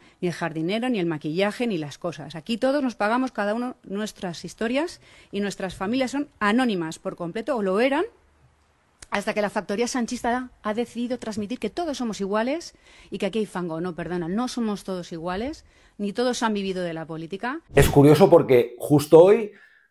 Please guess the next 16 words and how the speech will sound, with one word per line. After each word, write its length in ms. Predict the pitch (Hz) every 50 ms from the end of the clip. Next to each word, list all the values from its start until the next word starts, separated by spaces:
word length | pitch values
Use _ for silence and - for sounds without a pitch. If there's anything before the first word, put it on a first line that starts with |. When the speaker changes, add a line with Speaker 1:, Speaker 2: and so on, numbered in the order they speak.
| _ _
Speaker 2:
salen 360 | - - - 127 143 143 139
nuevas 280 | 143 156 156 156 151
noticias 640 | 147 143 135 - 160 160 156 180 185 190 180 151 120
de 500 | 135 143 147 156 156 160 151 143 117 107
dónde 400 | 101 - 165 190 196 196 185 175
pasó 500 | 170 - 135 120 - - - 151 165 165
la 140 | 151 135 120
pandemia 680 | - 120 113 120 131 139 139 143 151 160 170 175 170 156
Isabel 340 | 131 - 104 101 107 110
Díaz 200 | 113 120 120 117
Ayuso, 460 | 131 117 113 127 139 135 - 165 165 165
mientras 640 | 147 127 117 107 - 110 107 104 104 - - _ _
hubo 220 | 131 135 143 143
miles 480 | 131 123 135 165 185 170 170 160 127 113
de 100 | 131 123
muertos, 640 | 123 135 147 147 143 - 165 170 175 175 - -